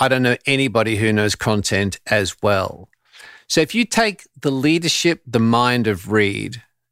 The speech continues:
and then he credits Ted Sarandos as the guy who knows content that he obviously has a, a huge degree of trust with.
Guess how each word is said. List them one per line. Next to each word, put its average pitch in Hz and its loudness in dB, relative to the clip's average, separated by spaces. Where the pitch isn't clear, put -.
and 123 2
then 127 2
he 175 0
credits 127 0
Ted 120 -2
Sarandos 113 0
as 98 -10
the 101 -2
guy 110 2
who 107 0
knows 107 2
content 104 -2
that 101 -2
he 110 0
obviously 110 0
has 101 0
a, 101 -4
a - -4
huge - 0
degree 104 0
of 90 -6
trust - -2
with. - -12